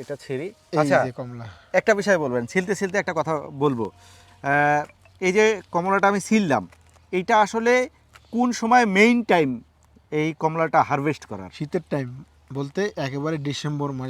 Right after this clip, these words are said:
Speaker 2: এখন কিন্তু টাইম হয়ে গেছে।
Speaker 1: আচ্ছা, এইটা কয়েকদিন পরে যদি আমি ছিলি, মানে হারভেস্ট করি, সেক্ষেত্রে কি এটা রস শুকায় যাবে?
Speaker 2: সেক্ষেত্রে দেখা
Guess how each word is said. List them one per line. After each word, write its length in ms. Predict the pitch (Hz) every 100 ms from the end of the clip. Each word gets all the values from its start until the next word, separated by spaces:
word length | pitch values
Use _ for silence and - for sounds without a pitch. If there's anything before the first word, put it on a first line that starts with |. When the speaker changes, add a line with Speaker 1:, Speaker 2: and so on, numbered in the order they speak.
| 127
Speaker 2:
এখন 140 | 139 131
কিন্তু 160 | 135 139 135
টাইম 140 | 131 123
হয়ে 160 | 127 123
গেছে। 220 | 120 107 117 - _ 139
Speaker 1:
আচ্ছা, 160 | 147 135 254 190
এইটা 160 | 208 208
কয়েকদিন 340 | 202 202 208 202 190
পরে 160 | 202 196
যদি 120 | 202 196
আমি 100 | 190 -
ছিলি, 220 | 156 113 - _ 143
মানে 140 | 151 156 139 - _ -
হারভেস্ট 300 | 180 202 -
করি, 140 | 135 104 - _ _ -
সেক্ষেত্রে 360 | 208 220 208 208
কি 40 | 214
এটা 100 | 202 180
রস 160 | 180 -
শুকায় 220 | 185 170
যাবে? 140 | 117 92 -
Speaker 2:
সেক্ষেত্রে 460 | 165 208 202 214 220 160
দেখা 180 | 143 180